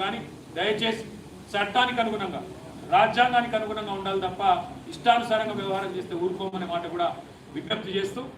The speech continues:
న్యాయ పోరాటం కూడా చేస్తాం, ప్రజల దగ్గర కూడా పోరాడతామని చెప్పి కూడా మరొకసారి తెలియజేస్తూ, అందరూ కూడా ధైర్యంగా ఉండాలని,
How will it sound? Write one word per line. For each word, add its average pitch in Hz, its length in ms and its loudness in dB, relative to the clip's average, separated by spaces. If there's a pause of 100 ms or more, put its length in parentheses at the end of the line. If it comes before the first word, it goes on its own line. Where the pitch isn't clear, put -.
(220)
న్యాయ 185 280 2
పోరాటం 226 380 4
కూడా 220 180 -2
చేస్తాం, 233 260 0 (420)
ప్రజల 185 220 0 (120)
దగ్గర 214 240 -2
కూడా 202 180 -2
పోరాడతామని 190 460 -4
చెప్పి 175 200 -6
కూడా 180 140 6 (380)
మరొకసారి 196 500 -2
తెలియజేస్తూ, 190 440 -2 (420)
అందరూ 226 280 0
కూడా 202 160 -2
ధైర్యంగా 196 320 0
ఉండాలని, 190 280 -2